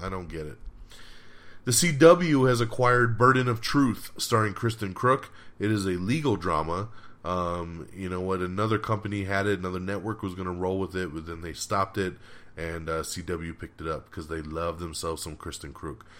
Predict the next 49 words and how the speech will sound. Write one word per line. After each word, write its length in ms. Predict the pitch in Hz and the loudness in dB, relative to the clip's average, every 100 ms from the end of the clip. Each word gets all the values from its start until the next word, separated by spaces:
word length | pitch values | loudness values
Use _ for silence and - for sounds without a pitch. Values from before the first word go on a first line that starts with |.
| - - | -18 -2
And 100 | 117 | 2
who 140 | 160 | 2
wouldn't, 460 | 170 98 73 67 73 | 2 -2 -6 -8 -10
man? 260 | 76 73 | -10 -10
She's 280 | - 85 76 | -10 -10 -12
just 180 | 69 - | -12 -10
so 120 | 71 | -12
gorgeous. 540 | - 67 65 - - - - - - | -12 -12 -10 -12 -14 -18 -20 -20 -12
So, 340 | - 80 80 - - - | -8 -6 -8 -12 -18 -16
Burden 380 | - 98 131 135 | -6 4 4 6
of 100 | 101 | 0
Truth. 340 | - 67 58 - | -2 -8 -10 -8
There 140 | 85 | -6
you 80 | 76 | -6
go. 200 | 65 78 - | -8 -12 -6
I 80 | 92 | 0
won't 180 | 123 107 | 2 4
watch 300 | 92 90 87 | 2 0 -4
it, 240 | 78 71 | -8 -10
but 160 | 76 78 | -12 -10
it's 180 | 78 | -8
on 200 | 80 82 | -6 -6
the 60 | 78 | -6
C 180 | - 76 | -10 -10
W. 600 | - - - - 160 - - - - - | -12 -14 -12 0 0 0 -14 -18 -14 -14
<laughs> 380 | - 107 98 - | -12 -12 -12 -6
Um, 540 | 90 90 87 82 76 - - - - - - - - - - - - - - - - | -2 -2 -4 -6 -10 -12 -14 -16 -18 -20 -20 -20 -20 -20 -20 -20 -20 -20 -20 -18 -4
that 160 | 123 127 | 2 4
new 140 | 127 | 2
series, 340 | 117 123 113 101 | 4 6 4 4
Killing 380 | 117 113 104 | 2 2 0
Eve, 260 | 101 104 98 | -2 -2 0
that 120 | 95 | -2
we 120 | 87 | 0
were 60 | 90 | -2
talking 340 | 98 95 101 | 0 -2 -2
about, 240 | 95 92 82 | -2 -2 -2
that's 160 | 80 | -6
already 320 | 82 82 87 92 | -4 -4 -2 -2
been 160 | 87 | -4
given 220 | 90 90 | -6 -6
to 60 | 85 | -6
season 340 | - 87 82 | -6 -8 -8
two 160 | - 92 | -8 -8
before 240 | 87 - | -8 -10
season 320 | 71 92 82 78 | -8 -8 -6 -6
one 180 | 90 | -6
even 180 | 98 92 | -6 -8
starts. 380 | 98 107 110 | -6 -2 -2